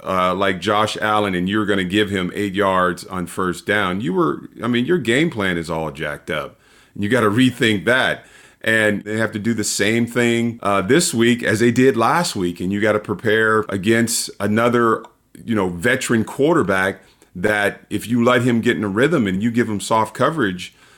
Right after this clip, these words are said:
like you did tonight, he's gonna pick you apart. So you have to prepare the right way. And I'm sure we've, we had games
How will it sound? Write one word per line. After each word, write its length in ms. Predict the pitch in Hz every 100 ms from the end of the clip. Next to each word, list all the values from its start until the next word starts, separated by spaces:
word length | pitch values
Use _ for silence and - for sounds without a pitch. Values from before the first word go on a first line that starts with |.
| _
like 220 | - 101
you 80 | 113
did 220 | 110 110
tonight, 560 | - 98 120 196 151 - _ _ _ _
he's 160 | 165 170
gonna 180 | 165
pick 280 | 143 160 147
you 140 | 156 151
apart. 480 | 143 180 147 -
So 100 | -
you 140 | 143 185
have 100 | 196
to 80 | 156
prepare 380 | 147 - 160
the 100 | 147
right 320 | 110 117 117 101
way. 300 | 123 113 92
And 100 | 104
I'm 80 |
sure 200 | 117 -
we've, 240 | 175 165 -
we 220 | 131 170
had 260 | 139 120 90
games 580 | 107 101 101 117 120